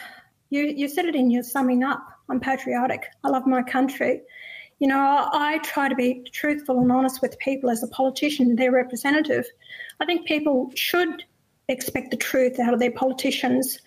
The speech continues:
And, um, I think that's lacking in our politics. You know, they're playing games all the time and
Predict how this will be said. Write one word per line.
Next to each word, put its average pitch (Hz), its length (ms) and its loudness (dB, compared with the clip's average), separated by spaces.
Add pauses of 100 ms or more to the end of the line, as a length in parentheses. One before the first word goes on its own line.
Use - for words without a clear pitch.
(300)
And, 269 500 4
um, 285 640 2
I 285 80 -10
think 339 220 2
that's - 280 -6
lacking 233 760 2
in 247 140 2
our 254 120 0
politics. 285 540 -2
You 269 60 4
know, 262 100 2
they're 269 80 0
playing 277 320 0
games 277 360 2
all 254 120 4
the 254 80 0
time 269 500 2
and 233 240 0